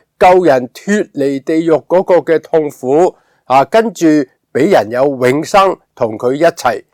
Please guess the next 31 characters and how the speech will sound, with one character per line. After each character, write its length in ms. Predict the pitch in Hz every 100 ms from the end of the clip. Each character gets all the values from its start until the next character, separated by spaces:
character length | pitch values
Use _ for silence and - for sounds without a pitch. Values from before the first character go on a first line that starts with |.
| _ _
於 120 | 196
是 220 | 185 151
神 300 | 135 - 120
就 100 | 123
安 240 | 147 208 226
排 220 | 131 127
咗 200 | 143 185
個 100 | 196 - 170
救 160 | 175
主。 140 | 156 151 214 - _ _
嗱， 160 | 107 - _ _
呢 300 | - 208 175
個 0 |
救 260 | 131 151 139
主 360 | 135 135 151 - _
只 300 | - 143 147
有 280 | 185 135 135 -
耶 180 | 113 107
穌 240 | 170 156
做 200 | - 107
得 140 | 131 120
到。 280 | 113 101 - _ _ _
呢 160 | 208 254
個 140 | 220
救 300 | - 208 202
主 140 | - 190 233 190 - - _ _ _ _ -
需 200 | - 247
要 400 | 247 202 196 196
一 340 | - _ -
個 160 | - 185
有 120 | 156